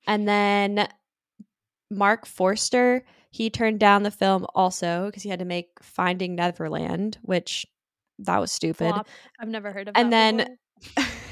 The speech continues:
Speaker 1: <laughs> yeah.
Speaker 2: <laughs>
Speaker 1: Um, M. Night Shyamalan was considered, but turned it
Speaker 2: That would've been
Speaker 1: down.
Speaker 2: weird. <laughs> That would've been weird.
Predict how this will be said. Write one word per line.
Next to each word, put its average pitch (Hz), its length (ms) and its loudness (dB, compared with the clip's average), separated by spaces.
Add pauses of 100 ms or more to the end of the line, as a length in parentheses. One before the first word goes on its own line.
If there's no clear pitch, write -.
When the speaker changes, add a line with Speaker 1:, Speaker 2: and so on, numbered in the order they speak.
(160)
Speaker 1:
<laughs> 262 520 4 (300)
yeah. 339 500 2 (320)
Speaker 2:
<laughs> - 0 -
Speaker 1:
Um, 226 340 4 (500)
M. 247 300 6
Night 320 240 0
Shyamalan 196 1040 4 (120)
was 214 260 2
considered, 202 760 0 (400)
but - 200 2
turned 196 300 -4
it 202 100 -6
Speaker 2:
That 240 80 -4
would've 349 160 2
been 294 100 -2
Speaker 1:
down. 226 120 -2
Speaker 2:
weird. 190 460 -4 (260)
<laughs> - 220 -20
That 262 100 -2
would've 247 220 -4
been 208 120 -10
weird. 196 480 -10